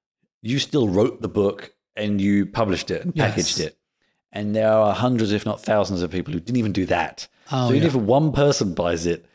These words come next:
Speaker 1: that's still more than many other people.
Speaker 2: Man,
Speaker 1: And of
Speaker 2: okay.
Speaker 1: course, it's hard to bear this in mind sometimes because it's very easy to compare yourself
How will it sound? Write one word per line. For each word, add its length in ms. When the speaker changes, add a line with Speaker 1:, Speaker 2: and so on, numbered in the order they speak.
Speaker 1:
that's 140
still 240
more 360
than 260
many 200
other 160
people. 400
Speaker 2:
Man, 400
Speaker 1:
And 120
of 60
Speaker 2:
okay. 60
Speaker 1:
course, 140
it's 140
hard 220
to 140
bear 220
this 160
in 100
mind 240
sometimes 440
because 240
it's 100
very 220
easy 320
to 80
compare 320
yourself 520